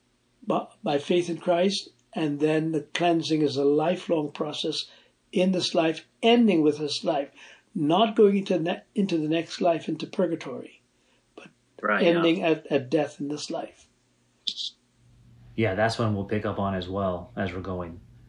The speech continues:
Speaker 3: Uh, so, and that's what, what we might point out from the Council of Orange as well, is that there's a distinction between justification and sanctification, but also there's the need for regeneration.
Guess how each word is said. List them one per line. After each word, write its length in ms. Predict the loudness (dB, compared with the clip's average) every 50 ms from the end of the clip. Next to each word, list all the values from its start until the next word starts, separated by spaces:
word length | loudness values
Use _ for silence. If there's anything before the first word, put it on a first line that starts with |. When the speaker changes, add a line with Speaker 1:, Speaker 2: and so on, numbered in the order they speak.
| -20 -20 -20 -20 -20 -20 -20 -10 -6
Speaker 3:
Uh, 340 | -4 -2 -2 -4 -4 -8 -4
so, 300 | -2 0 2 2 2 2
and 220 | 2 2 2 2
that's 300 | 2 2 0 0 -6 -10 -8
what, 260 | -2 -2 -2 -2 0 0
what 240 | 0 0 0 0 -4 -10 -16 -20 -16 -6 -2
we 80 | 2
might 220 | 2 4 2 2 2
point 180 | 2 2 4
out 140 | 4 4 2
from 100 | 2 -2
the 80 | -2 0
Council 260 | 0 0 2 2 2
of 60 | 2
Orange 220 | 2 2 2 2 0
as 80 | 0
well, 240 | 0 2 2 4 4
is 140 | 2 2 2
that 200 | 0 -2 -2 -4 -10 -20 -20 -20 -20 -20 -20 -20 -20 -20 -20 -20 -20 -20 -20 -20 -20 -20 -20 -20 -20 -20 -20 -20 -8 -2
there's 200 | 0 2 4 4
a 60 | 2
distinction 400 | 2 2 2 2 2 2 2 2
between 180 | 2 2 2 4
justification 640 | 4 4 2 2 2 -2 0 2 2 2 2 2 0
and 80 | 0
sanctification, 720 | 2 2 4 4 4 4 2 2 2 0 2 2 2 2
but 100 | 2 4
also 480 | 4 4 2 2 2 2 2 2 2 0 -4 -12 -20 -4 0
there's 200 | 2 4 4 4
the 60 | 2
need 200 | 2 2 2 2
for 180 | 2 0 0 0
regeneration. 880 | 2 2 2 2 0 0 0 0 0 0 0 0 0 -2 -6 -10 -12